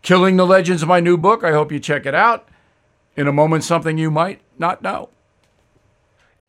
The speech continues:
Everything is expensive these days, you know that.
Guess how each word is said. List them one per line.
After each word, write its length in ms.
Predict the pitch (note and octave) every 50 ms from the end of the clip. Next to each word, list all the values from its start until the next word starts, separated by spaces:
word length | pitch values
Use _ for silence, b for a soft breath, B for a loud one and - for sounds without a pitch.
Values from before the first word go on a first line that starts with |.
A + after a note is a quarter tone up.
| _ _ _ _ _
Everything 400 | - A3+ G#3+ A3 G3 F#3+ A3 G#3+
is 120 | G#3 F3 F3
expensive 540 | G#3+ - - - A3 A3 G#3 G#3 G#3 G3+
these 240 | D#3+ G#3 G#3 G3 D3+
days, 380 | A#2 - G#3+ A3 A#3 A#3+ E3+ F3
you 80 | G#3
know 160 | F#3 F3 E3 D#3
that. 400 | D3+ D#3 F3 G#3+ C4 C4 -